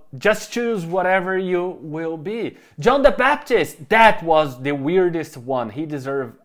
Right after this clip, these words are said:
uh, yeah, a trophy. He was, even for God's standards, he,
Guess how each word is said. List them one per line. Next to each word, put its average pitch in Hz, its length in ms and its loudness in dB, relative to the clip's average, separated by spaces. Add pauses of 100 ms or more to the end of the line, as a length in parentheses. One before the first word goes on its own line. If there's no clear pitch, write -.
(120)
uh, 113 240 -2 (300)
yeah, 113 200 -8
a 104 40 -12
trophy. - 500 -16
He - 180 -10
was, 107 460 -10
even 131 280 -10
for 104 320 -12 (200)
God's 101 280 -10
standards, 90 560 -18
he, 104 120 -18